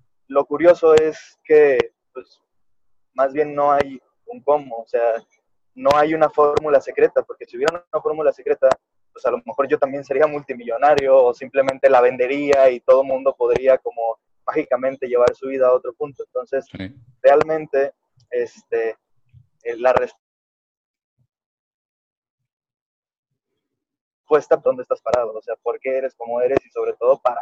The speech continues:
Speaker 1: qué eres como eres? ¿Y para qué es que estás yendo donde estás yendo? Entonces, es como para empezar a entender de qué, de qué se está hecho el momento en el que, en el que estamos viviendo, de qué estamos hechos,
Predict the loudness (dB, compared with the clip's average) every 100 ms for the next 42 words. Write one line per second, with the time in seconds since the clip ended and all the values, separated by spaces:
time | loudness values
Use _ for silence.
0 | -8 -2 -2 -2 _ _ _ -2 2 2
1 | 0 -2 2 4 2 0 -6 -2 -2 -2
2 | 0 2 2 -2 -6 -4 -4 -4 -4 -4
3 | -4 -4 -4 -8 -8 -10 -8 -8 _ -18
4 | -6 -2 0 -2 -4 _ _ _ _ _
5 | 2 2 4 2 4 0 4 4 4 2
6 | _ _ _ _ -12 -4 -4 -4 -10 -4
7 | -4 -4 -6 0 0 0 -2 -4 -4 -10
8 | -12 -14 -4 -2 -2 _ _ -20 -16 -6
9 | -4 -4 -14 _ _ _ _ -14 -12 -6
10 | -6 -6 -8 -8 -10 -16 -20 _ _ _
11 | _ _ _ _ _ _ _ _ _ _
12 | _ _ _ -6 -6 -6 -8 -10 -8 -10
13 | -8 -8